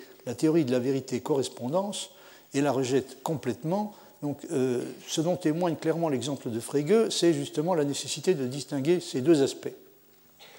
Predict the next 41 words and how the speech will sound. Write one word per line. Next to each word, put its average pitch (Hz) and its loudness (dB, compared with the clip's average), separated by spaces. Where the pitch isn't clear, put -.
De 135 -2
toute 214 2
façon, 196 2
ce - -8
qui 180 2
rend 156 2
vraie 170 6
la 139 6
proposition 139 -2
quand 127 -6
elle 113 -2
est 117 0
vraie, 202 0
euh, 123 0
ne 190 6
pourrait 170 2
pas 123 2
être 160 4
chez 143 -2
Frege 123 -2
la 156 6
correspondance 143 -2
avec 120 -6
un 123 -2
fait - 0
de 123 2
la 117 2
réalité, 127 -2
puisqu'il - -8
n'y 131 -2
a 123 0
pas 175 -2
de 113 -2
fait 196 2
en 156 -2
ce 151 2
sens-là 156 0
dans 156 4
l'ontologie 135 0
de 143 -2
Frege. 101 -4